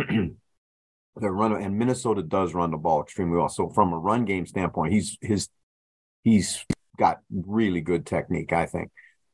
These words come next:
But he banged the two eye. They were running the ball, and he had to get, he had the middle linebacker, but he stepped to the two eye in case there was a stunt, banged the two eye back to the guard, and then climbed up for the linebacker and was able to cover up the linebacker.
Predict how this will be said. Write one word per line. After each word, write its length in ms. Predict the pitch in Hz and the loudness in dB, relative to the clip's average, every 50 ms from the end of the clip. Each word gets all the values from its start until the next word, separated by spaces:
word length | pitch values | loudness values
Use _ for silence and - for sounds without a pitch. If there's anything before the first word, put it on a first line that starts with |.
| _ | _
But 220 | - 104 98 - - - _ _ _ _ _ - - - | 4 4 4 4 0 -6 _ _ _ _ _ -20 -16 -8
he 220 | - - 113 104 | -2 2 2 2
banged 720 | 92 82 78 76 76 - 113 117 127 135 143 143 135 120 107 | 2 0 -2 -6 -2 0 0 0 2 0 0 0 0 0 -2
the 80 | 104 | -4
two 340 | 98 - - 117 107 92 92 | -6 -4 -4 -2 0 0 2
eye. 460 | 92 87 87 85 80 82 - - 80 - - | 2 2 2 2 0 0 -4 -8 -12 -12 -6
They 100 | - 98 | -2 0
were 160 | 95 95 95 85 | 2 2 2 2
running 320 | 95 110 120 123 110 104 | 2 2 2 2 0 0
the 60 | 98 | -2
ball, 460 | 85 - - 95 98 95 90 92 - - | -4 -4 -2 0 0 2 0 0 -4 -6
and 140 | 92 85 76 | -10 -8 -4
he 180 | 90 110 110 | -2 0 2
had 180 | 117 107 104 92 | 2 2 0 -2
to 60 | 87 | -2
get, 260 | 78 92 95 90 - - | 0 2 0 0 0 -4
he 140 | - 104 | -2 0
had 180 | 107 104 95 90 | 0 2 2 0
the 40 | 90 | 0
middle 280 | 98 107 104 98 95 | 2 2 2 4 2
linebacker, 560 | 92 95 95 87 80 85 82 - - - 92 - - - - - _ _ _ _ _ _ _ _ - | 2 2 0 0 -2 -4 -4 -4 -4 -6 -8 -8 -10 -20 -20 -20 _ _ _ _ _ _ _ _ -2
but 120 | - 98 95 | 0 2 2
he 80 | 92 | 0
stepped 500 | 92 - - - - - 127 127 131 - | -2 -4 -10 -2 2 4 4 4 2 0
to 80 | - 110 | -2 0
the 100 | 104 101 | 0 -2
two 280 | - - 120 113 107 | -2 -2 -2 0 2
eye 180 | 107 101 92 85 | 2 2 2 0
in 80 | 82 78 | -2 -2
case 240 | - 101 92 87 | -2 -2 -2 -2
there 120 | - 92 85 | -2 0 2
was 200 | 85 85 76 78 | 2 2 2 0
a 60 | 78 | -4
stunt, 480 | - - - - 117 113 95 85 - - - _ _ _ - | -4 -6 -2 2 2 4 4 2 0 -6 -12 _ _ _ -14
banged 540 | 82 76 - 110 104 107 127 139 135 123 113 | -14 -8 -4 -2 0 2 2 2 0 0 0
the 80 | 110 | -2
two 320 | 113 - - 120 110 107 101 | -4 -4 -4 -2 0 2 2
eye 140 | 92 87 | 2 0
back 400 | 85 - - 98 98 107 - - | -4 -2 0 2 2 2 0 -2
to 100 | - 113 | -4 -2
the 80 | 98 95 | -2 -2
guard, 500 | 87 90 101 95 92 80 82 82 80 - - | 0 2 2 2 2 2 0 -2 -6 -6 -4
and 160 | 98 92 90 | -2 0 2
then 240 | 95 92 92 85 - - | 2 2 0 0 -2 -6
climbed 460 | - - 113 113 113 110 110 101 104 | -6 -2 0 0 2 0 0 0 0
up 180 | 104 101 - | -2 -2 -2
for 120 | - - 87 | -4 -4 -2
the 60 | 85 | 0
linebacker 480 | 80 82 87 95 98 92 85 80 78 - | 0 2 2 2 2 0 0 -2 -4 -4
and 100 | 90 87 | -4 -2
was 100 | 82 82 | 0 2
able 200 | 92 92 85 78 | 2 2 2 0
to 60 | 73 | -4
cover 320 | - - - 92 80 85 82 | -2 0 0 0 2 2 0
up 100 | - - | 0 -2
the 60 | 85 | -4
linebacker. 460 | 78 82 90 87 80 78 - - - | 0 0 2 2 0 -2 -2 -4 -8